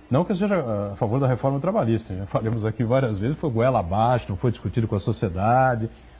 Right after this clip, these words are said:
foi uma coisa que é produzida aí por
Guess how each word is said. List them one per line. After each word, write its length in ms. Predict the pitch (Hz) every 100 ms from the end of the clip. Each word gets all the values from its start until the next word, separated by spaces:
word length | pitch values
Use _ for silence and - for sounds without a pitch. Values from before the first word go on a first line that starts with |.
| -
foi 100 | 113
uma 120 | 113
coisa 280 | - 117 107
que 340 | 123 107 92 90 - - 101
é 720 | 95 98 95 92 92 90 87
produzida 500 | - 113 101 101 117
aí 60 | 107
por 320 | 104 104 92